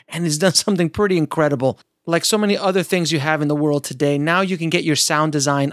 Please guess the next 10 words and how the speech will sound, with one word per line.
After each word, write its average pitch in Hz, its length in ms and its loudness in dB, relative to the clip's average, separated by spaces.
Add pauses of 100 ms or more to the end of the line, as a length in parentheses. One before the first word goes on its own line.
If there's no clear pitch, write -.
online. 131 840 -2 (180)
They're 160 240 0
offering 165 520 0
flat - 640 -2 (160)
promotional 170 600 2
rates 160 260 2
for 135 280 -2
commercials, 202 720 0 (280)
music 196 380 2
videos, 170 680 0